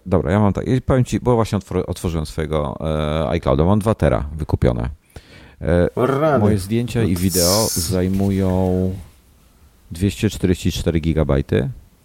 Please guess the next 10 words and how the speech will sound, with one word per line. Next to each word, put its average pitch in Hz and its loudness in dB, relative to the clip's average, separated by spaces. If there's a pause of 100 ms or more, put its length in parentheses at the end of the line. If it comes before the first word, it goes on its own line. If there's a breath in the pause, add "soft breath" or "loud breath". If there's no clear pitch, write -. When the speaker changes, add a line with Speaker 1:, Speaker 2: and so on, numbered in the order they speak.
Speaker 1:
backupy 101 -2
zajmują 90 2
dziesięć 82 -2
i - 0
pół 78 0
giga, 87 -2 (500 soft breath)
dokumenty 95 0
trzy - -4
giga, 104 0
mail, 92 2